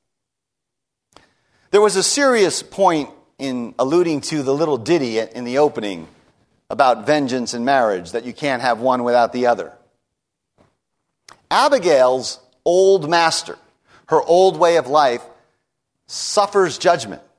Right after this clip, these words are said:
and she becomes the bride of the Christ, the King of Israel. Likewise, Paul says, "We have died.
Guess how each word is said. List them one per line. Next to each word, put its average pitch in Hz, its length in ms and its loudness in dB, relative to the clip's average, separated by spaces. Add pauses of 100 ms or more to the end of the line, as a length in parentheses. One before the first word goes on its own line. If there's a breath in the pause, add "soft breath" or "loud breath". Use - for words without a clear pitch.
(540)
and 147 120 -2
she 269 320 -2
becomes 185 460 -4
the 151 100 -6
bride 180 420 4
of 143 120 0
the 135 80 -2
Christ, - 560 -2
the 147 80 -6
King 180 240 -6
of 156 80 -4
Israel. 113 400 -6 (1400)
Likewise, 143 960 0 (1200)
Paul 180 380 0
says, 156 420 -4
"We 196 260 -8
have 175 300 -2
died. 151 500 0